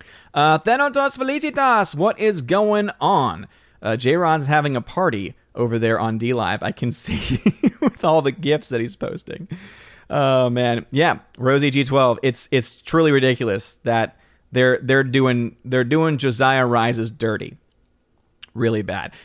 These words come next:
Geeky Lizzie, thank you very much for liking and sharing the video, and that goes for everyone. Like and share. If you haven't subscribed yet, please subscribe as well.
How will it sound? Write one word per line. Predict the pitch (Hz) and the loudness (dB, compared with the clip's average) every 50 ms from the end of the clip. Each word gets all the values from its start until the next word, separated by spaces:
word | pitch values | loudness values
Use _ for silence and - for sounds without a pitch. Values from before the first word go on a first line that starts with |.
| - - | -8 -2
Geeky | 139 139 131 143 | -2 0 2 4
Lizzie, | 139 139 131 123 135 | 4 4 2 2 0
thank | 117 - 151 139 127 120 | 0 2 2 2 2 0
you | 127 117 | 0 2
very | 127 123 120 120 120 | 2 4 4 4 4
much | 117 117 117 117 117 110 - - - - _ _ _ _ _ _ _ _ | 2 2 0 0 0 -2 -6 -10 -14 -16 _ _ _ _ _ _ _ _
for | - 113 | -8 -4
liking | 113 113 117 117 117 117 120 117 | -2 0 2 2 2 0 -2 -2
and | - 123 120 120 117 - | -2 -2 0 0 0 0
sharing | - 127 120 117 117 117 117 | 0 0 2 2 2 2 0
the | 117 117 | 0 0
video, | 113 113 120 120 131 143 147 | 2 2 2 2 4 2 2
and | 147 190 | 2 2
that | 240 240 | 0 -2
goes | 277 330 311 - | -2 -4 -4 0
for | 311 302 | 2 2
everyone. | 302 339 381 381 339 233 131 104 82 92 | 2 4 4 2 2 2 0 -4 -6 -6
Like | 107 117 165 233 269 277 - - | -2 0 0 0 0 -2 -6 -8
and | - 113 107 | -10 -8 -8
share. | - - - 156 180 202 226 240 254 285 330 _ _ _ _ _ _ _ _ | -6 -4 -4 -2 -2 -2 -4 -6 -8 -10 -12 _ _ _ _ _ _ _ _
If | - | -6
you | 123 | -2
haven't | 123 156 175 175 | -2 0 0 0
subscribed | - 135 120 - - - 147 143 165 214 240 214 | -2 -4 -6 -8 -6 -2 0 0 2 0 0 -2
yet, | 196 226 254 277 320 330 _ _ | -4 -4 -4 -4 -6 -10 _ _
please | - 151 156 151 | -6 -6 -4 -4
subscribe | - 123 - - - - 127 139 180 226 185 | -6 -8 -12 -12 -8 -4 -2 -2 -2 -2 -4
as | 131 117 - | -6 -8 -4
well. | - 117 123 170 269 359 349 | -2 -2 -2 -2 -2 -6 -10